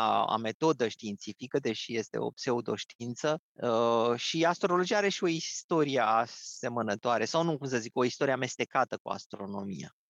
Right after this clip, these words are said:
Și atunci este ceva mai mult decât o teorie a conspirației care apare acum, de exemplu, Bill Gates vrea să omoare jumătate din populația lumii,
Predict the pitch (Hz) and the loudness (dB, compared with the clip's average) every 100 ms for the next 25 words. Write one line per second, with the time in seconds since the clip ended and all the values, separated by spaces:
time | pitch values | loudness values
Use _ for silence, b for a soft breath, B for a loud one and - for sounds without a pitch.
0 | - - 139 165 160 170 - 156 165 151 | -12 -6 -2 -2 0 -2 0 0 2 2
1 | 156 151 147 180 170 147 147 - 147 151 | 4 2 2 2 2 0 -2 0 0 2
2 | 143 135 131 - 131 139 143 123 117 123 | 4 2 0 0 -2 0 2 2 4 4
3 | 117 - 131 - 123 135 131 120 - 117 | 2 0 -8 -6 0 0 0 -4 -2 0
4 | 110 131 127 113 - 139 139 127 120 113 | 2 2 2 0 -6 -10 -10 -10 -6 -6
5 | 117 127 123 110 131 127 113 117 131 - | -4 -4 -4 -6 -2 -2 0 2 2 0
6 | - 110 117 120 - 107 113 117 107 101 | -6 0 2 2 0 -2 0 0 0 -2
7 | 104 98 113 110 104 104 104 101 95 104 | -2 0 0 -2 -4 -6 -8 -10 -2 -2
8 | 107 104 104 110 113 117 | 0 -2 -4 -4 -6 -10